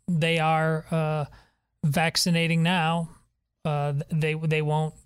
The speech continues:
draw distinctions. They won't tell when and how that happened. Um, they, prof-, their profession right now is lying. So, yeah, I think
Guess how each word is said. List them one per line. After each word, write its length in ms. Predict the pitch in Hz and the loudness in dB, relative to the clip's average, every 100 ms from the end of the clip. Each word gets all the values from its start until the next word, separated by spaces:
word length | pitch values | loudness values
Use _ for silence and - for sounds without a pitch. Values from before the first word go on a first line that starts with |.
| - | -8
draw 260 | 160 147 | -2 -2
distinctions. 760 | 143 143 - 147 - 156 147 139 | -2 -2 -2 -4 -4 -2 -2 -2
They 100 | 143 | -4
won't 280 | 143 147 - | -4 -4 -6
tell 300 | 160 139 135 | -4 -4 -4
when 260 | 139 143 | -2 -2
and 120 | 135 | 0
how 220 | 131 143 139 | 0 0 -2
that 240 | 139 131 | -2 -4
happened. 520 | 143 135 - 143 143 - - - _ _ - | -4 -6 -4 -4 -4 -8 -20 -20 _ _ -6
Um, 460 | 147 139 139 135 127 _ | -4 -2 -2 -2 -6 _
they, 380 | 151 143 139 135 - _ _ _ _ _ _ - 165 - _ _ _ | -6 -4 -4 -6 -12 _ _ _ _ _ _ -8 -8 -8 _ _ _
prof-, 220 | 170 - 196 | -8 -6 -2
their 160 | 170 | -2
profession 880 | 165 - - - 208 202 - 143 131 - | -2 -4 -8 -4 -2 0 -2 -4 -6 -6
right 180 | 151 147 | -6 -4
now 260 | 143 143 147 | -2 -2 -2
is 240 | 180 160 | 0 0
lying. 560 | 160 135 127 127 143 151 - _ | 0 0 0 -2 -2 -4 -8 _
So, 380 | - 165 147 147 175 | -8 -6 -4 -6 -4
yeah, 280 | 175 131 135 - | -4 -4 -10 -8
I 100 | 170 | -6
think 360 | 151 160 135 - | -4 -4 -6 -10